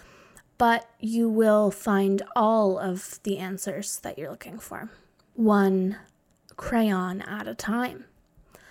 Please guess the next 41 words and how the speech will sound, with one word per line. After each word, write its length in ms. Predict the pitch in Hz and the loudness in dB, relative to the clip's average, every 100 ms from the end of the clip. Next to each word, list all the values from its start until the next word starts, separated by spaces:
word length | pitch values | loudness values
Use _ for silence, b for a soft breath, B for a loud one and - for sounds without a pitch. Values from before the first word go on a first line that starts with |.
| b b b b - | b b b b 0
I, 380 | 214 214 214 - | 4 4 2 0
I've 320 | 226 202 214 | -2 -2 0
really 280 | 185 190 170 | 4 4 4
gotten 240 | 175 170 | -2 -6
into 220 | 175 180 - | -8 -10 -10
adult 280 | - 175 | -6 -6
coloring 420 | - - 160 143 - | -6 -4 -4 -6 -8
books. 300 | - - - | -10 -8 -6
I 100 | 247 | -6
keep 260 | - 269 | -2 -2
saying 240 | - 311 320 | 2 2 4
adult 420 | 302 208 214 - | 4 4 4 0
because 720 | 226 - 214 196 190 196 - | -8 0 4 4 4 0 -8
it's 300 | - 208 - | -6 -6 -2
my 220 | 220 208 202 | 0 2 2
only 200 | 202 202 | 2 2
way 160 | 202 | 2
to 80 | 202 | 2
make 240 | 196 180 | -2 -2
myself 380 | 202 190 - 196 | -4 -2 -2 -6
feel 340 | - 208 180 170 | -4 -2 0 0
like 360 | 175 165 - - | -4 -6 -10 -10
I'm 260 | 214 214 214 | -8 -6 -6
not 260 | 185 - | -8 -10
just, 420 | - - - - - - | -12 -10 -10 -12 -14 -10
um, 260 | 233 233 285 | -10 -10 -10
coloring 380 | - 226 240 277 | -4 0 2 2
all 60 | |
the 60 | 302 | 2
time. 260 | 302 339 381 B B B B - | 4 2 0 B B B B 0
My 160 | 269 | 2
grandpa 320 | 254 226 220 | 4 4 4
had 180 | 226 220 | 4 4
his 160 | 214 208 | 2 2
ninetieth 460 | 196 190 190 190 | 4 6 4 2
birthday 300 | - 185 202 | 0 -2 0
party 240 | 190 185 180 | -2 -2 -2
recently, 560 | 180 180 202 208 214 - | -4 -6 -8 -8 -10 -4
and 160 | 196 | 0
my 140 | 190 180 | 2 2
cousin's 880 | - - 240 226 196 185 - - | -2 0 2 4 4 2 -4 -8